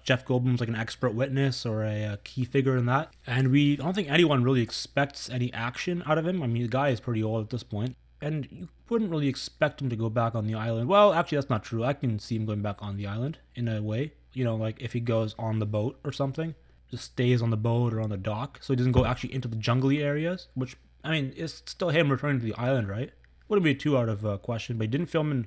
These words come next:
he didn't film in, uh, Hawaii, so that's pretty much out of the question, I guess. So the best I can hope for is, you know, like,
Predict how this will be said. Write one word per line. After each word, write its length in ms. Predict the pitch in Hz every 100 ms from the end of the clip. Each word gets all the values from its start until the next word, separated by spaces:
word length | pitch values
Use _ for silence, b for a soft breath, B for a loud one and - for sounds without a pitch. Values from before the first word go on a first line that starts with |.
| -
he 100 | 131
didn't 180 | 156 185
film 340 | - 156 151
in, 160 | 120 113
uh, 80 | 104
Hawaii, 460 | 113 113 135 107
so 300 | - 107 104 - b b b b b b -
that's 160 | -
pretty 180 | - 120
much 220 | 104 -
out 80 | 117
of 60 | 104
the 80 | 101
question, 340 | 123 113 101
I 80 | 98
guess. 400 | 101 104 104 - - _ - -
So 120 | 156
the 60 | 135
best 200 | 185 165
I 160 | 160
can 120 | 165
hope 180 | 131 117
for 200 | 131 120
is, 440 | 117 113 110 - - _
you 100 | 143
know, 100 | 135
like, 220 | 117 104